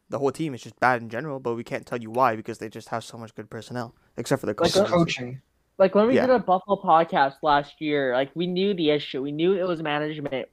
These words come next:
Speaker 2: and we, I mean, we went on an hour-long tangent about it.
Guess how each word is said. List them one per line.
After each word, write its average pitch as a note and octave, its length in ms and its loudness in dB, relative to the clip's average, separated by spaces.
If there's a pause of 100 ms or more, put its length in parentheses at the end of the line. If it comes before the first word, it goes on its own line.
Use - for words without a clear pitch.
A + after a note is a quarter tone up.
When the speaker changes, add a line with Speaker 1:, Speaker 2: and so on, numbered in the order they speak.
Speaker 2:
and D#3+ 280 -2
we, D#3+ 440 0 (280)
I F3+ 100 2
mean, E3+ 160 2
we G3+ 140 0
went G#3 160 2
on F#3+ 100 4
an E3 120 -2
hour-long D#3 640 4
tangent D3 380 -4
about B2 280 -2
it. B2 180 -4